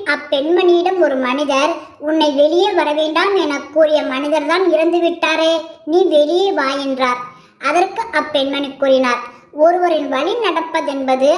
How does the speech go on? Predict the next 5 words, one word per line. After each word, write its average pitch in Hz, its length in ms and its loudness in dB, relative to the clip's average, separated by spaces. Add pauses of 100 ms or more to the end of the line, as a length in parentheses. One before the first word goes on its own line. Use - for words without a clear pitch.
(120)
அவர் 285 340 0
உயிரோடு 349 520 2
உள்ளவரைதான். 294 800 0 (400)
அவர் 359 400 2
இறந்துவிட்டால் 339 1000 0